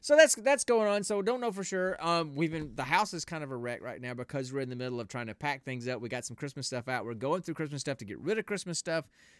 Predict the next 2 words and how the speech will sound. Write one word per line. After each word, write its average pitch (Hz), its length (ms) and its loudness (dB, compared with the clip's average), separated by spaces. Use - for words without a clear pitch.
'cause 151 320 -2
whether, 226 440 6